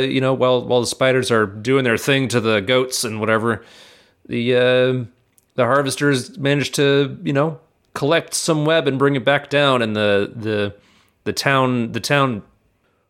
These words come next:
warriors of the web, they call themselves, or knights of the web, some, some such. Uh, they, they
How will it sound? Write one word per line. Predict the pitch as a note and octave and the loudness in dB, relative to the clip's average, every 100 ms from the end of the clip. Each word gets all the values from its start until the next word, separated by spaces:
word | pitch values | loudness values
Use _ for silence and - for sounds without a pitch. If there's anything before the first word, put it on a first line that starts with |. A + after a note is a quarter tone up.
| _ _ - | _ _ -8
warriors | A2 E3+ F3+ E3 B2 | 0 2 2 2 2
of | A2+ | 0
the | C3+ | 0
web, | B2 D3 B2 | 2 0 0
they | G#2 | -2
call | - G#2 | 0 0
themselves, | G#2+ A2 - B2 A2+ | 2 0 2 2 2
or | G2+ | -2
knights | G2+ D3 - | 0 0 0
of | G2 | -4
the | |
web, | F#2+ G2 A2+ G2 | 0 2 2 0
some, | - G#2+ F#2+ F2 | -2 -2 -4 -4
some | G#2+ G2 | -4 -2
such. | - A#2+ - - - - - _ _ _ - | 2 0 0 -10 -12 -20 -20 _ _ _ -10
Uh, | G2+ G#2+ A#2+ B2+ C3+ | -2 2 4 2 0
they, | - A#2 C#3 D3 D3 | -6 -2 0 2 0
they | D3 D#3 B2 | -2 -2 -4